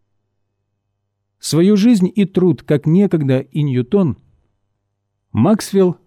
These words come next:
посвятил славе Божьей. Христианские церкви и семьи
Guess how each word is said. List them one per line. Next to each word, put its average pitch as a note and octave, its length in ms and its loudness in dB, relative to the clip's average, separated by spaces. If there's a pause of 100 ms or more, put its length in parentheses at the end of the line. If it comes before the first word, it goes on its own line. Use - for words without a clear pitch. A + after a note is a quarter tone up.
посвятил D#3 580 -2
славе D3 400 -4
Божьей. G#2+ 520 -4 (960)
Христианские E3+ 720 0
церкви F#3 480 -2
и D#3+ 180 -4
семьи C#3 640 -2